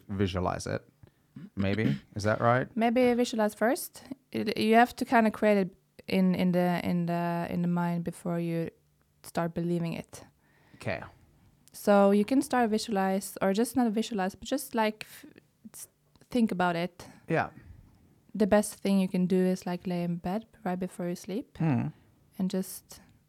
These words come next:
Speaker 2: visualize whatever you want. Try to feel it, like, in your body.
Speaker 1: Mm.
Speaker 2: And I rem-, remember when I was a kid, this was the best thing I could do. I was, like, putting on music on my ears, and I was just, like, imagine myself being on a stage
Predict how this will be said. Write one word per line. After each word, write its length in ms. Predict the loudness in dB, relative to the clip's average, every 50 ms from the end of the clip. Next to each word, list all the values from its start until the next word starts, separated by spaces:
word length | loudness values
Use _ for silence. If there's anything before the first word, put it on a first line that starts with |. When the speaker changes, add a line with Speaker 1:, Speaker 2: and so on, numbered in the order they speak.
| _ _ _ _ _ _ _ _ _ _ -10
Speaker 2:
visualize 580 | -8 -6 -6 -6 -6 -4 -4 -6 -8 -10 -10 -10
whatever 300 | -8 -6 -6 -6 -6 -6
you 120 | -4 -4
want. 340 | -4 -4 -4 -4 -6 -8 -10
Try 180 | -4 -2 0 0
to 80 | 0
feel 440 | 0 -4 -6 -4 -2 0 2 2 2
it, 140 | 0 -2 -4
like, 180 | -4 -6 -6 -6
in 120 | -6 -6
your 100 | -6 -6
body. 380 | -6 -6 -6 -6 -6 -8 -10 -12 _ _
Speaker 1:
Mm. 340 | -2 0 0 0 0 -2 -4 -6 -12 -18 -14 -6 0
Speaker 2:
And 100 | 4 6
I 40 | 6
rem-, 140 | 6 4 4 2
remember 440 | 2 2 4 4 4 2 2 2
when 140 | 2 0 0
I 20 | 0
was 180 | -2 -4 -6
a 40 | -8
kid, 360 | -8 -4 -2 -2 -2 -2 -4
this 200 | -4 -4 -4 -4
was 100 | -8 -8
the 120 | -8 -8 -10 -10 -14 _ _
best 400 | -2 -2 -2 -2 -6 -14 -16 -14 -8
thing 200 | -4 -2 -2 -2
I 80 | -2 -4
could 160 | -6 -6 -4
do. 220 | -2 0 0 0 -2 -4 _ _ _ _ _ _ _ _ 0
I 100 | 4 6
was, 200 | 6 6 6 4
like, 400 | 2 2 2 0 -2 -8 -20 -20 _ -18 -16 -14 -14 -16 -16 -16 -20 -20 -14 -8
putting 200 | -4 -2 0 2
on 120 | 2 2 2
music 340 | 2 2 0 -2 -4 -6
on 100 | -4 -4
my 100 | -4 -4
ears, 440 | -2 -2 -2 0 0 0 -2 -4 -4
and 80 | -4 -4
I 100 | -2 -2
was 140 | -4 -4 -6
just, 180 | -8 -8 -6
like, 180 | -6 -6 -6 -8 -10 -20 _ -20 -20 -20 _ _ 0
imagine 460 | 2 2 4 4 4 2 2 2 0
myself 540 | 0 -2 -2 -4 -2 -2 -2 -2 -4 -6 -4
being 220 | -2 0 0 0 0
on 100 | -2 -2
a 40 | -4
stage 600 | -8 -6 -6 -4 -2 -2 -2 -2 -4 -8 -8